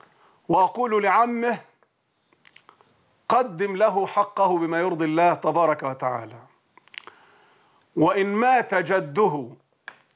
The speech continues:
أو إن مات أبوه في حياة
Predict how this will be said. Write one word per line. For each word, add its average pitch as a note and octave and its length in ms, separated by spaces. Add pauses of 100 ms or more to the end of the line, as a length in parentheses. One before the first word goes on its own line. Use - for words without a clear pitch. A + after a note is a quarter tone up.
(1040)
أو F#3 160
إن F#3 80
مات A3 280
أبوه G3+ 520
في F#3 160
حياة G#3 440